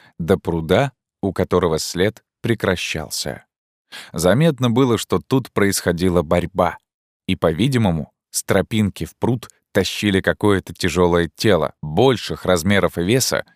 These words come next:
чем человеческое. Пруд дважды исследовали шестами, но ничего не нашли. И хотели уже прекратить поиски, когда провидение внушило мистеру Гудфилла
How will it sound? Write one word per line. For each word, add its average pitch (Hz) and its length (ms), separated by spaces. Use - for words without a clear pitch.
чем 87 280
человеческое. - 920
Пруд 113 380
дважды 87 720
исследовали 87 640
шестами, - 640
но 90 280
ничего 147 500
не 113 100
нашли. 120 500
И 95 60
хотели 147 440
уже 127 260
прекратить 117 600
поиски, 135 480
когда 90 360
провидение 90 800
внушило 104 600
мистеру 92 520
Гудфилла 92 640